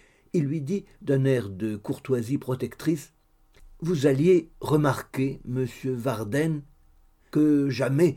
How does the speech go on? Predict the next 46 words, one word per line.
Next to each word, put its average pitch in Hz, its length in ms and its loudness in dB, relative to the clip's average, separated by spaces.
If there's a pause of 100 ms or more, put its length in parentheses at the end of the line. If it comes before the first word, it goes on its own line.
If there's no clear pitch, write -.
(120)
répliqua 110 420 -10
Gabriel, 110 600 -2 (180)
qui - 100 -16
ne 69 100 -12
se - 120 -12
laissait 98 280 -12
pas 110 140 -8
démonter 110 540 -4
par - 260 -16
tous 120 120 -10
ces 117 160 -8
semblants 135 480 -2 (160)
et 135 80 -2
n'en 110 160 -4
gardait 110 280 -6
pas 104 140 -6
moins 127 220 -4 (160)
son 107 240 -10
ton 104 240 -6
ferme 135 420 2 (160)
et - 80 -8
son 113 160 -8
regard 123 360 0
assuré, « 175 460 4 (640)
que 175 380 6
jamais 147 560 2 (340)
elle 139 160 2
ne 120 60 -2
tourna 139 340 0
les 139 380 6
yeux 190 120 6
vers 147 320 4
lui, 95 360 -6 (300)
pas 190 180 6
une 165 220 0
seule 151 260 2
fois, - 340 -12
Sir - 260 -12
John, 76 360 -12 (220)
et 147 100 0
que 160 100 0
c'est 170 140 6
comme 175 160 2
cela 185 280 4 (260)
qu'elle 160 160 8
mourut. » 135 460 0